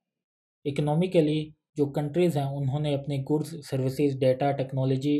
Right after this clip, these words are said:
और जो दूसरे economic resources हैं या जो अपना कैपिटल है वो दूसरे कंट्रीज़ के साथ शेयर किया। इस तरह इस शेयरिंग की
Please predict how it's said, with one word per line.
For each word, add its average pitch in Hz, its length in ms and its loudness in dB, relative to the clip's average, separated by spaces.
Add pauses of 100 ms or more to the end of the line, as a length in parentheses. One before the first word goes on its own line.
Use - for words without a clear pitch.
और 147 220 4
जो 143 180 2
दूसरे 131 340 0
economic 143 440 -4
resources 139 520 -4
हैं 127 220 -4 (800)
या 131 160 2
जो 135 180 2
अपना 135 220 -2
कैपिटल 143 440 2
है 131 240 0
वो 143 240 4
दूसरे 135 300 -2
कंट्रीज़ 139 400 -2
के 139 120 0
साथ 135 320 -2 (720)
शेयर 165 340 2
किया। 139 360 2 (100)
इस 156 180 -4
तरह 139 360 0 (400)
इस 147 200 0
शेयरिंग 160 520 2
की 156 380 -2